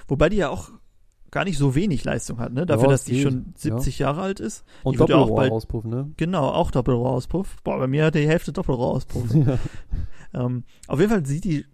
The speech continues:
Speaker 1: ziemlich cool aus. Das ist auch sowas, das musst du halt komplett original wieder aufbauen. Und, ähm, da sind wir auf jeden Fall dran. Und das ist auch so eine hundertfünfundzwanziger, die ich richtig gern fahren würde. Ich kann mir vorstellen, dass sich der Sound richtig gut anhört bei der.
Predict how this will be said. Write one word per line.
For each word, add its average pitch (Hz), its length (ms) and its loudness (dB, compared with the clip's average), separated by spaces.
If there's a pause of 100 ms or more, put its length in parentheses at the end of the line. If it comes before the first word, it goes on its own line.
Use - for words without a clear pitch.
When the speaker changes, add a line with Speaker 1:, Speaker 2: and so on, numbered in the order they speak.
Speaker 1:
ziemlich 170 320 2 (100)
cool 131 140 4
aus. - 220 2
Das 131 120 0
ist 139 80 -4
auch 139 140 4
sowas, 135 240 4
das - 160 -6
musst 135 180 0
du 143 60 4
halt 123 120 0
komplett 135 300 2
original 127 420 0
wieder 127 200 2
aufbauen. 143 480 0 (340)
Und, 135 320 -6
ähm, 131 300 -2
da 143 100 8
sind 196 140 0
wir 190 60 2
auf 156 60 -2
jeden 185 120 0
Fall 151 100 2
dran. 156 300 0
Und 147 100 -2
das 147 120 0
ist - 40 -6
auch 143 100 -4
so 147 100 -6
eine 135 100 2
hundertfünfundzwanziger, 127 600 0
die 120 60 -2
ich - 160 -4
richtig - 240 -2
gern 135 160 -2
fahren 131 380 -2
würde. 131 140 2
Ich - 60 -4
kann - 140 4
mir 151 100 2
vorstellen, 156 380 2
dass 135 140 4
sich - 100 -8
der 135 140 4
Sound 151 340 2
richtig 151 260 0
gut 170 220 -2
anhört 117 360 -2
bei 127 120 -2
der. 135 260 0